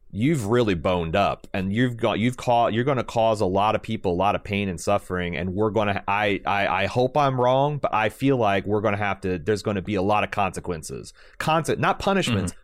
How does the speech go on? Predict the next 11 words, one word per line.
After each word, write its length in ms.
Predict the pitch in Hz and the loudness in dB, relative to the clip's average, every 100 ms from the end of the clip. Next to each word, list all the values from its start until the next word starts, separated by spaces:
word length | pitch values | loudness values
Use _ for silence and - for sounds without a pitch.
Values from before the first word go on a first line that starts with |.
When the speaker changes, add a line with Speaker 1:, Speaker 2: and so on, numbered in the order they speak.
| - | -8
Speaker 1:
consequences 720 | - 160 151 - 98 87 80 | 0 0 0 -4 -6 -6 -8
from 160 | 87 82 | -8 -6
this, 180 | 76 | -6
Sabine, 380 | - 82 95 95 | -6 -6 -4 -2
and 100 | 101 | -2
I 40 | 92 | -2
hope 260 | 120 135 | 0 0
you're 100 | 143 | 2
ready 220 | 131 156 135 | 2 2 0
for 260 | 87 73 | -2 -4
it." 160 | 69 | -6